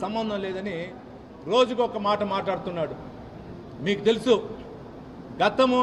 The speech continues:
ఎలక్షన్కు ముందే చెప్పా, చెవిరెడ్డి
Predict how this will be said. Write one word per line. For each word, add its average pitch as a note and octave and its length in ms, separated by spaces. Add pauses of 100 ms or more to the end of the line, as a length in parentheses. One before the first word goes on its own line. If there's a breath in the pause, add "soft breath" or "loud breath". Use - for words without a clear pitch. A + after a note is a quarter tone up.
(160)
ఎలక్షన్కు A#3+ 480
ముందే A#3 260
చెప్పా, A3 260 (1300)
చెవిరెడ్డి A#3+ 440